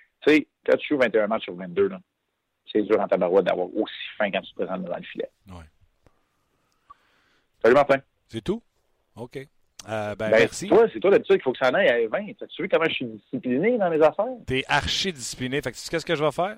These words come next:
Speaker 2: Je vais accepter ton au revoir.
Speaker 1: Non.
Speaker 2: Je vais inviter quand même les gens à te regarder ce soir à Hockey trois soixante. La partie de hockey est à dix-neuf heures trente.
Speaker 1: Ouais.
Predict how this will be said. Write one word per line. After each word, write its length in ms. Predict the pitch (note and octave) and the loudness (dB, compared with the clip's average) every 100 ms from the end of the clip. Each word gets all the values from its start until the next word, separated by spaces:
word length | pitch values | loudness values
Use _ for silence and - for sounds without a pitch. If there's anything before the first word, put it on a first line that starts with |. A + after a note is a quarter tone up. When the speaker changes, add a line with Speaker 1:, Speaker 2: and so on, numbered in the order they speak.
| - | -8
Speaker 2:
Je 100 | A2 | 0
vais 60 | |
accepter 500 | C#3+ C#3+ F3 - G#3 | 2 2 -6 -6 -10
ton 120 | - | -2
au 160 | C3+ B2+ | 2 2
revoir. 360 | A#2+ A2 A#2+ C#3 | 2 0 0 2
Speaker 1:
Non. 120 | A#2 | 0
Speaker 2:
Je 100 | B2+ | 0
vais 160 | C3 | -2
inviter 240 | C3 A#2 F3+ | -2 -4 -4
quand 180 | D#3 C3+ | -4 -2
même 180 | C#3+ C#3+ | -4 -4
les 180 | B2 | -4
gens 220 | A2+ C3+ C#3+ | -4 -4 -4
à 140 | A#2 | -6
te 340 | G#2+ A#2 A2+ A2 A2+ | -6 -2 -2 -2 -2
regarder 360 | C3 B2 B2+ | -2 -4 -4
ce 180 | C#3+ A#2+ | -6 -6
soir 240 | A2+ C#3 | -4 -2
à 140 | A#2 A2+ | 0 -2
Hockey 160 | G#2+ | -4
trois 240 | C#3+ B2 A#2 | -8 -4 -4
soixante. 480 | G#2+ G#2 A2+ B2+ C#3 _ - _ - | -4 -8 -8 -12 -16 _ -20 _ -12
La 80 | G#2+ | -6
partie 240 | A#2 - | -6 -2
de 60 | C#3 | -4
hockey 180 | A#2 D3 | -2 -6
est 80 | |
à 80 | A2+ | -8
dix-neuf 360 | F2+ A2+ C3+ B2 | -10 -6 -2 0
heures 160 | A2+ | -2
trente. 320 | G2+ A2 A#2+ | -4 -8 -10
Speaker 1:
Ouais. 120 | C3 | -14